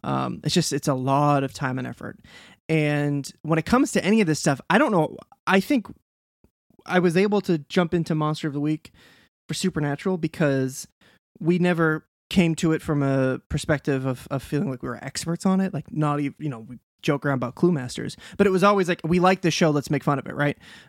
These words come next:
Um, so that's, like, what, that's what I know how to do. But I, and I have this inferiority complex about, like,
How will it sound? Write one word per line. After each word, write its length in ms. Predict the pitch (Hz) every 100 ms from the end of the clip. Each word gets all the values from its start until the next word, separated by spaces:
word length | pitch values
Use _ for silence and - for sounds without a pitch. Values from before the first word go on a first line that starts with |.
| -
Um, 440 | 156 143 131 127 - _ _ _ _ _ _ _ _
so 200 | - 196
that's, 320 | 135 175 196
like, 140 | 175 143
what, 280 | 151 131 -
that's 180 | 180
what 100 | 196
I 60 | 139
know 200 | 131 156
how 140 | -
to 120 | 131 117
do. 420 | - 151 110 -
But 100 | 165
I, 100 | 160
and 140 | 151
I 100 | 151
have 140 | 165 175
this 160 | 160
inferiority 600 | 147 131 208 160 147 165
complex 480 | 143 135 147 135 -
about, 180 | 143 131
like, 160 | 131